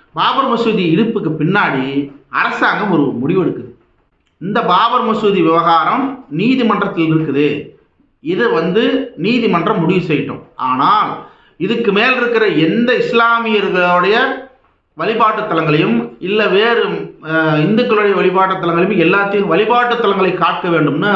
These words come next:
ஆயிரத்தி தொள்ளாயிரத்தி தொண்ணூத்தி ஒண்ணுல ஒரு சட்டத்தை கொண்டு வராங்க. அது மத வழிபாட்டு தலங்களை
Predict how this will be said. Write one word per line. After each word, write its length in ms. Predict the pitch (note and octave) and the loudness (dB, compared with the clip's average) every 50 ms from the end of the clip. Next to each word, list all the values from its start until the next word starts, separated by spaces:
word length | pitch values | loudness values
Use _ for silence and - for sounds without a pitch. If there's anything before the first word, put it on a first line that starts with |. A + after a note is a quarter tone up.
| E3 | 2
ஆயிரத்தி 320 | D#3 F3 G#3 A3+ A#3 A3+ A3+ | 2 2 2 0 0 -2 -2
தொள்ளாயிரத்தி 280 | G#3 G3+ F3 D3+ D3+ - E3 | -2 -2 -2 -2 -4 -2 0
தொண்ணூத்தி 440 | E3+ G3+ G#3+ A#3 A#3 A#3 A3 G3 D#3 C#3+ D3+ | 0 2 2 0 -2 -4 -6 -4 -2 0 2
ஒண்ணுல 360 | D#3+ F#3+ G3+ G3+ F#3 D3+ C3+ B2+ C3+ D3+ E3+ F#3+ F#3+ - - - - - _ _ | 2 2 2 2 2 2 2 0 0 0 0 0 -2 -4 -8 -14 -20 -20 _ _
ஒரு 220 | - E3+ F#3+ G3 | -4 0 0 0
சட்டத்தை 500 | F3+ D#3+ E3 E3 E3 E3 - A3+ - G#3 | 0 -2 -2 -4 -2 -2 -4 -4 -4 -4
கொண்டு 180 | F3+ F3 D#3 D3+ | -4 -2 0 0
வராங்க. 260 | D3 C3 A2+ A2 A2 - - - _ _ _ _ _ _ _ _ _ _ _ _ _ _ _ _ _ _ _ _ _ _ _ _ _ _ - | 0 0 -2 -6 -8 -10 -14 -20 _ _ _ _ _ _ _ _ _ _ _ _ _ _ _ _ _ _ _ _ _ _ _ _ _ _ -6
அது 260 | - D3+ D#3+ F#3 A3 A#3+ B3 - - - - - - - - B2+ C#3 | -4 -2 0 0 0 0 0 0 -2 -4 -8 -12 -16 -18 -12 -4 -2
மத 160 | D#3+ F#3 - C4+ C4+ C4 | -2 0 0 0 0 0
வழிபாட்டு 640 | C4 B3+ A#3+ G#3+ A#3+ A#3 A3 A#3+ A3+ A3 A3 G#3 F#3+ | 0 0 0 0 0 0 0 0 0 0 -2 -4 -4
தலங்களை 380 | - F#3+ F3 F3 E3+ F3 G3+ B3 | -2 -2 -2 0 0 0 0 0